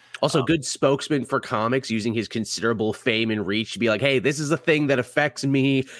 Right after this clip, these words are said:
Speaker 1: and my niche group, and I'm going to megaphone this."
Speaker 2: Yes, uh, Patton Oswalt, uh, noted comedian, writer, and actor, uh, who is, it, it, it is no secret as a nerd, but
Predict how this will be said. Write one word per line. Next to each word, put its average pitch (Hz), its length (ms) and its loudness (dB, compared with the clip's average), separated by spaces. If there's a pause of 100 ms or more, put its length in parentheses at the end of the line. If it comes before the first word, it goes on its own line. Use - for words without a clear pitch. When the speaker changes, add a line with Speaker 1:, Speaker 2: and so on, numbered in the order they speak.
Speaker 1:
and 113 160 0
my 123 260 4
niche 123 400 0
group, 123 340 2
and 110 100 2
I'm 113 160 0
going 117 200 2
to 123 80 0
megaphone 101 680 0
this." 80 240 -2
Speaker 2:
Yes, 240 280 0
uh, 143 180 0
Patton 170 360 -2
Oswalt, 123 800 -2
uh, 107 240 -4
noted 131 320 -2
comedian, 139 480 -4
writer, 127 340 -2
and 123 80 -2
actor, 123 540 -2 (320)
uh, 104 440 -2 (180)
who - 260 -8
is, 180 480 -2 (800)
it, 170 100 -4
it, 170 280 -2
it 170 180 0
is 165 120 -4
no 165 80 -2
secret 151 380 -4
as 127 80 -4
a 135 60 -4
nerd, 143 480 0
but 127 160 -4